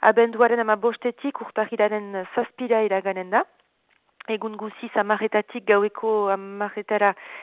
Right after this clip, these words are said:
idekia izanen da, salbu, beraz, abenduaren hogeita bostan eta urtarrilaren, eh, lehenean. Zortzi etxola izanen, eh, dira hor, eh, instalatuak. Aste batez,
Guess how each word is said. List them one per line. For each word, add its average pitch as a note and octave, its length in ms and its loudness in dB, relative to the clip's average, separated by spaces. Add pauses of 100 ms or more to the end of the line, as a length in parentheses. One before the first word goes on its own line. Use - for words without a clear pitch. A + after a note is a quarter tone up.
(120)
idekia A#3 400 -2
izanen G#3 400 -4
da, A#3 140 4
salbu, G#3+ 400 -2
beraz, F#3+ 280 0
abenduaren G3 500 -2
hogeita F#3 340 -4
bostan F#3 360 -2
eta F#3+ 140 -2
urtarrilaren, F3 720 -8
eh, D#3+ 240 -16
lehenean. E3+ 480 -6 (680)
Zortzi C4+ 360 0
etxola A3+ 640 4
izanen, G3 520 -8
eh, F3 540 -10 (240)
dira G3 320 -2
hor, F3+ 180 -2
eh, E3+ 160 -10 (360)
instalatuak. G3+ 680 -2 (720)
Aste G#3 260 -2
batez, A#3+ 340 2